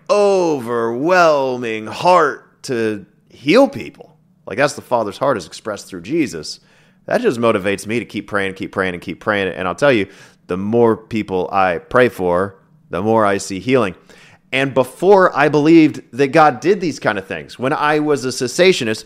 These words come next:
I pretty much never prayed for people to be healed. I, I prayed, "God guide the doctor's hands." And there would be, like, a rare occasion that I would pray for healing. And let's be real here and, and honest. Like, cessationists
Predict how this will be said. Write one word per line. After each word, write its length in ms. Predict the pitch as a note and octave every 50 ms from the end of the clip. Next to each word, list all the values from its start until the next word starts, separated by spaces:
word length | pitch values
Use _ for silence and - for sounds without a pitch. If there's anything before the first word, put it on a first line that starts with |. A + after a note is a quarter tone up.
| -
I 100 | - D3+
pretty 380 | D#3+ - - - A3+ C4 D4 D4
much 300 | D#4 D4 C4 B3 - -
never 320 | E3 D#3 E3 F3 F#3+ F#3+
prayed 420 | - - - B2 A#2+ D3 F3 F#3 F3+
for 180 | - G#3 G#3
people 460 | G#3 G#3 A#3 G3+ - - G#3+ A3 G#3+
to 140 | G#3+ - F3
be 200 | C3 C3+ C#3+ C#3+
healed. 400 | C#3 C#3+ D3 D3+ E3 E3+ E3+ D#3+
I, 140 | D3 A#2 G#2+ - - - - - _ _ -
I 100 | G#2 A#2
prayed, 640 | A2 B2 C3 C3 C3 B2+ B2+ A#2+ A#2+ A2+ A2+ G#2 - - - - - _ -
"God 360 | G2 G2+ A2+ A#2 A#2 G#2 G2
guide 260 | F#2 G#2 G2+ G#2+ G#2+ G2
the 80 | G#2+
doctor's 480 | F#2 A2 G#2+ G#2+ A2 - - G#2+ F#2+ -
hands." 520 | G#2 G2+ G2+ G#2 G#2 A2 A#2 A#2 A2+ -
And 220 | - - B2+ C3+ C#3+
there 140 | C#3+ C#3+
would 180 | C#3+ F3 G3 E3
be, 120 | C#3+ C#3+
like, 180 | C#3 B2+ B2 A#2
a 80 | A#2 G2+
rare 320 | F#2 F#2 G2 G2 G#2 A2
occasion 640 | G#2+ G2+ - G2+ F#2+ G2 G2+ A2 B2+ C3+ C#3+ D3+ D3+ _ _ _
that 160 | A#2+ A#2 G#2
I 80 | G2+ G#2
would 240 | G#2+ A2 G#2 - -
pray 180 | A#2 A2 A#2+
for 140 | A#2 C3 B2+
healing. 400 | B2 C3+ C3+ C3+ C3+ C3+ C3+ C3 -
And 340 | - A2 G#2+ G#2 G2 - - _
let's 360 | G#2+ A2+ G#2+ G#2 - - - -
be 560 | - A2 A2 G#2+ A#2 A2+ A2 A2 A2+ A#2+ B2 - -
real 320 | A2+ A2+ A2+ G#2+ G#2 G2+
here 400 | G2 F#2 F#2 F2+ F2 F#2 A2+ C#3+
and, 160 | C#3+ A2+ F#2 F2 _ _ - - - _ _ _
and 160 | - - G#2 A2+
honest. 540 | - F#2+ A2 G#2+ G2+ G2 G#2+ A#2+ A#2 -
Like, 160 | - A2 A2 -
cessationists 800 | - - C3 B2+ - - A#2+ C3+ C#3 - D#3+ D#3+ D#3 - -